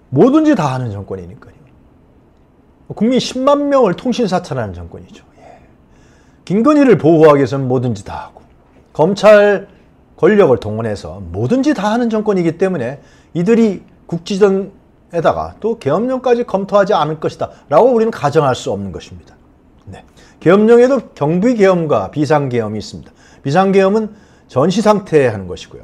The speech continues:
경비계엄은 제가 찾아보니까 사회 질서가 교란돼서 일반 행정기관만으로 치안을 확보할 수 없는 상태.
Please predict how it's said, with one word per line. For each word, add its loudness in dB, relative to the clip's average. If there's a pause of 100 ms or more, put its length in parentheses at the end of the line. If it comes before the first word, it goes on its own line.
경비계엄은 -4 (320)
제가 -2
찾아보니까 -8 (500)
사회 2
질서가 -4
교란돼서 -10 (240)
일반 2
행정기관만으로 0
치안을 -4
확보할 -2
수 -6
없는 -8
상태. -10